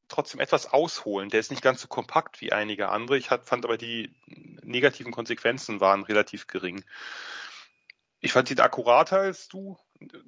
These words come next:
Ballplacement war nicht immer top, ähm,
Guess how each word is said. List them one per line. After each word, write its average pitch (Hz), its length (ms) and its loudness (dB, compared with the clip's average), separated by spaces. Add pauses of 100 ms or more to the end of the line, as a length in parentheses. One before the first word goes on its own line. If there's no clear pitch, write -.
(380)
Ballplacement 123 760 2
war 110 80 6
nicht 113 160 -8
immer 107 200 -4
top, - 420 -4
ähm, 110 540 0